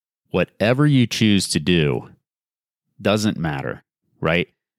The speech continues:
The only thing that matters about it is that it's important to you.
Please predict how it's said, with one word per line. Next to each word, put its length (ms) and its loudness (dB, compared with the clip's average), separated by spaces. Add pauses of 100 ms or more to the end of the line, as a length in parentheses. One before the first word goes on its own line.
The 200 -6
only 280 4
thing 220 0
that 120 0
matters 380 0
about 300 -4
it 140 -6 (120)
is 100 -4
that 120 -2
it's 180 -4
important 580 -4 (140)
to 120 -4
you. 560 -2